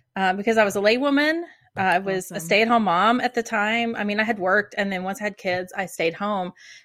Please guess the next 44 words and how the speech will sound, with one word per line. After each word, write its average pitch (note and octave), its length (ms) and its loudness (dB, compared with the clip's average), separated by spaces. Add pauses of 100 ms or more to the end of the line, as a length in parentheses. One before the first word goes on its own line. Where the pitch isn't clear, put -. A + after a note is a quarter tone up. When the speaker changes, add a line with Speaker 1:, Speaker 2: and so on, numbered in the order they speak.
Speaker 1:
and G3 100 0
I - 20 4
was F#3+ 120 2
involved F#3 320 4
in A3+ 60 4
my A3 120 6
church, F#3+ 400 0
and F#3+ 100 -4
I F#3 40 0
got F#3 160 2
involved G#3 300 2
in A3 80 2
United G3+ 220 0
Methodist A3+ 480 -2
Women. F3 360 -4 (580)
Um, F3+ 300 2
and G#3 140 2
I F3+ 400 6
was E3+ 480 2
actually G3 400 0
served F#3+ 440 0
as F3+ 240 0
the - 80 -12
president C4+ 520 2
of F#3 80 0
our E3+ 120 2
local E3+ 260 -8
unit. A#3 520 -2
And, F3+ 420 -2 (540)
um, A3+ 220 2
just E4 240 2
seeing A#4 260 6
all C4 140 4
the, C4 260 2
the A3+ 140 0
work F#3+ 320 -2
that - 100 -2
United G3+ 260 -2
Methodist F#3 360 -4
Women F3+ 340 -4
does F#3+ 480 2
for A3 240 0
women F#3+ 480 0
and F#3 300 -6